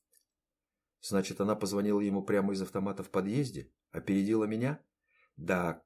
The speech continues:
кстати, вы можете забрать большую часть аванса, поскольку дело обернулось вот таким печальным образом». «Нет-нет, об этом даже не может быть и речи. Вы же нашли ее,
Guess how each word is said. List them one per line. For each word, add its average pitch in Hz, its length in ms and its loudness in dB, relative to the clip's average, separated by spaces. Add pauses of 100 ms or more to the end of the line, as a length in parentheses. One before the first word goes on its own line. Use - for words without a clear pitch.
(100)
кстати, - 840 0
вы 147 300 4
можете 139 400 2
забрать 131 440 4
большую 123 320 0
часть 117 280 0
аванса, 139 440 0 (220)
поскольку 123 420 2
дело 147 220 8
обернулось 113 480 4
вот 113 200 0
таким 123 300 0
печальным 107 420 2
образом». 78 340 -6 (200)
«Нет-нет, 131 680 2 (460)
об 113 260 4
этом 185 260 8
даже 156 220 6
не 123 100 6
может 131 260 2
быть 127 160 0
и 120 40 2
речи. - 340 -2 (300)
Вы 135 180 4
же 127 120 6
нашли 143 400 4
ее, 104 320 0